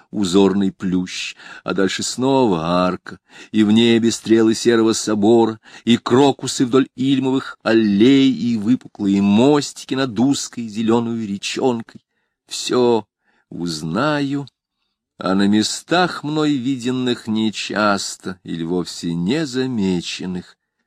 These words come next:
туманы, пробелы будут,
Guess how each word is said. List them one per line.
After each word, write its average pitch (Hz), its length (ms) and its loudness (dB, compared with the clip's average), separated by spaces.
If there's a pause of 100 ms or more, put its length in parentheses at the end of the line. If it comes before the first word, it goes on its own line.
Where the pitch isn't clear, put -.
(300)
туманы, 98 880 0 (560)
пробелы 90 840 0
будут, 82 600 -10